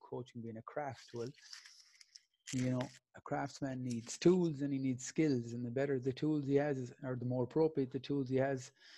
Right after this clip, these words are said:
and the more skilled he is, the easier it looks. So, you know, my dad was a carpenter, so if he came in to hang a door,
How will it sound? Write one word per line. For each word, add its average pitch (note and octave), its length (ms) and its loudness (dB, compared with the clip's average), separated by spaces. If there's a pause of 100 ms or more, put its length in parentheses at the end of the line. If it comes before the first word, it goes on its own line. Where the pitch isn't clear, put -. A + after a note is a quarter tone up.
(500)
and A#2+ 140 0
the B2 140 0
more C3 200 4
skilled C#3+ 320 2
he C3 160 4
is, B2 280 0
the B2+ 120 -8 (100)
easier B2 340 0
it A#2+ 100 -2
looks. B2+ 280 -4
So, A2 280 -2 (100)
you A#2 220 -6
know, A#2+ 200 -6
my A#2 140 -6
dad A#2 340 2 (240)
was G#2 120 -8
a G#2 40 -10
carpenter, A#2 640 -2
so A2 300 -4 (180)
if - 80 -14
he C#3+ 140 -4
came A#2+ 200 -4
in A2+ 120 -4
to A2 80 -6
hang A#2+ 240 -4
a A2 40 -8
door, B2 400 -2